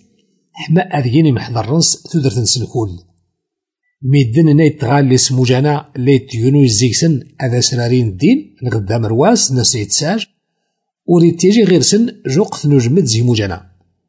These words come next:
إقنقاح ور تيجي غير سن أقدش فكرة اسمو جانا لي تيري أذا سنجمد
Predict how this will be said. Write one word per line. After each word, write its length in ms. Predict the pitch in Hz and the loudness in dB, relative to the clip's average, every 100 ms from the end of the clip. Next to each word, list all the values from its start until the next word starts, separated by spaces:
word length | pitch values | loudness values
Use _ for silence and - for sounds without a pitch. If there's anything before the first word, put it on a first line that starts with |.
| _ _ _ _ _ _ _ _ - | _ _ _ _ _ _ _ _ -8
إقنقاح 640 | 147 - 131 113 202 196 | -8 -2 -2 0 -2 0
ور 100 | 151 | 0
تيجي 280 | 123 156 143 | 0 2 2
غير 160 | 120 127 | 2 0
سن 260 | 147 220 - - | 0 -2 -2 -6
أقدش 340 | 175 123 120 | -2 0 0
فكرة 520 | - 135 147 190 240 - | -2 -4 -2 -4 -4 -4
اسمو 260 | 147 143 127 | -2 0 0
جانا 280 | 127 151 | 0 2
لي 180 | 147 135 | 2 2
تيري 480 | 123 - 120 175 196 | 0 -6 0 0 0
أذا 180 | 123 120 | -4 -4
سنجمد 760 | 120 139 123 104 165 196 - | -4 -2 -2 0 0 0 -4